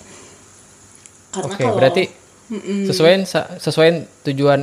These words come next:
Speaker 2: investasinya buat ngapain sama resiko tadi ya, gua dapet dari Melissa tadi ya.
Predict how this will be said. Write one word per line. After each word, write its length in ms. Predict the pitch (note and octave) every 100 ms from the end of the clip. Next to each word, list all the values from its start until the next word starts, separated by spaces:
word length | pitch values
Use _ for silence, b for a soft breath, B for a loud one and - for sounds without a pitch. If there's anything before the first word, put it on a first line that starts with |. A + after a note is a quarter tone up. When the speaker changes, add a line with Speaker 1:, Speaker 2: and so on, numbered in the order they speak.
| C#3
Speaker 2:
investasinya 480 | C3 C3+ - C#3+
buat 160 | C3 B2+
ngapain 400 | C3 A#2+ C3 E3+ F3
sama 400 | C3+ B2+ C#3+ D3 -
resiko 320 | - C3 C3+ C#3+
tadi 240 | C#3 C#3 A#2+
ya, 80 | A#2
gua 160 | B2
dapet 240 | A#2 B2+ B2
dari 320 | A#2 A2 G#2+
Melissa 320 | G#2+ G#2+ G#2+
tadi 320 | G#2+ A2+
ya. 40 | G2+